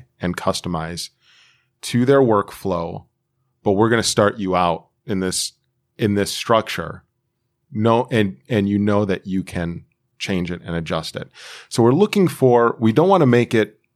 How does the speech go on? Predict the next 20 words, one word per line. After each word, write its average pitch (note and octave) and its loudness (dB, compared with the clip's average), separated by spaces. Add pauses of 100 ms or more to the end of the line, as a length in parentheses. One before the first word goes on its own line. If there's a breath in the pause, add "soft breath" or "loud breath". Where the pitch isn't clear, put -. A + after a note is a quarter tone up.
(140)
too A2+ 0
freeform C3+ 2
because G#2+ 0
that's G#2+ 0
just G2+ -4
too G#2+ -4
difficult G2 -4
for F#2+ 0
anybody F#2+ 2
to F2+ -2
actually F2+ -2
take G2 -2
time F2+ -2
and F2 -2
dedicate F2+ -4
and F#2 -6
learn F2 -2
to D#2+ -4
build. D#2+ -6
Like, - -10